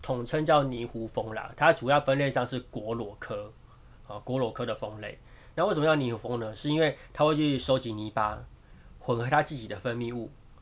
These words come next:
然后做成那个泥球，一颗一颗的泥球，然后把它的小宝宝呢缠在里头，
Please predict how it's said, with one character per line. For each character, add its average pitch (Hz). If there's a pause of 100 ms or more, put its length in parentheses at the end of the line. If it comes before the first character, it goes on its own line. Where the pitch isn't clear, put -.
(140)
然 120
后 123
做 147
成 107
那 120
个 123
泥 113
球， -
一 147
颗 131
一 120
颗 123
的 107
泥 101
球， 107 (340)
然 127
后 147
把 107
它 139
的 139
小 117
宝 101
宝 110
呢 104 (480)
缠 107
在 117
里 107
头， -